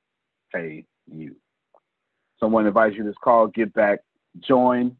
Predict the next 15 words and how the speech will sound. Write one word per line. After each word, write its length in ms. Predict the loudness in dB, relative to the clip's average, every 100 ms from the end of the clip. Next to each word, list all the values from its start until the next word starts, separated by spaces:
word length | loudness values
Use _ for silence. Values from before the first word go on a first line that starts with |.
| -2
or 160 | 0
get 260 | 0 0 -2
trained, 540 | -4 -8 -8 -10 -16 -20 -20
reestablish 840 | -4 2 2 2 2 4 2 -6
yourself, 460 | -12 -8 -8 -8 -14 _ -20 -20 _ _
and 200 | -10 -8
get 300 | 0 2 2 0 _ _ -16
your 560 | -6 -2 0 -2 -6 -12 -4
money. 440 | -2 -2 -6 -16 _ _ _ -2
Make 340 | 2 4 2 -4 _ -20 -14 -2
sure 400 | 4 6 4 0 -8 _
all 400 | 2 4 6 6
your 200 | 4 -2
holidays 500 | -4 -6 -6 -8 -18 -20 -20 _ _ _ _ _ _ _ _ -18
are 180 | -18